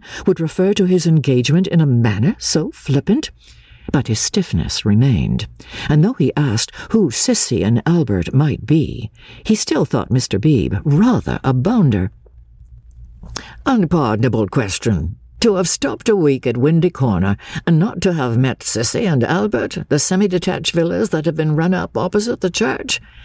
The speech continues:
I'll set Missus Honeychurch after you." "I'm shockingly stupid over local affairs," said the young man languidly. "I can't even remember the difference between a parish council and a local government board.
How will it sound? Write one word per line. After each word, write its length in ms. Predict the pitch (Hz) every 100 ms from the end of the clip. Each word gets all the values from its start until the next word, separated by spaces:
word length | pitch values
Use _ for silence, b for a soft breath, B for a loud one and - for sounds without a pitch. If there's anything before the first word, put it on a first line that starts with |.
| B B B
I'll 180 | - 113
set 240 | - 120
Missus 360 | 107 110 110 110
Honeychurch 680 | 143 127 110 - 113 92 85
after 340 | 110 101 113
you." 300 | 101 101 76 - - - - - - - - -
"I'm 280 | 196 - 185 - _ b
shockingly 600 | - - - 151 113 98
stupid 520 | 85 - 208 - 123
over 300 | 131 117 120
local 360 | 143 139 110 135
affairs," 600 | 110 135 101 76 120 - - b b b -
said 200 | - 95
the 80 | 101
young 220 | 104 104
man 380 | 107 101 101 104 -
languidly. 720 | 139 127 101 98 90 92 117 117 B B B B B
"I 120 | 214
can't 300 | 240 247 185
even 160 | 190 180
remember 360 | 196 190 208
the 120 | 165 175
difference 460 | 185 175 123 135
between 360 | - 143 175 160
a 40 |
parish 480 | 151 226 208 175 156
council 520 | - 147 151 190 185
and 120 | 185
a 60 | 185
local 480 | 180 208 220 208 196
government 500 | 175 175 196 196 175
board. 640 | 190 208 180 131 160 -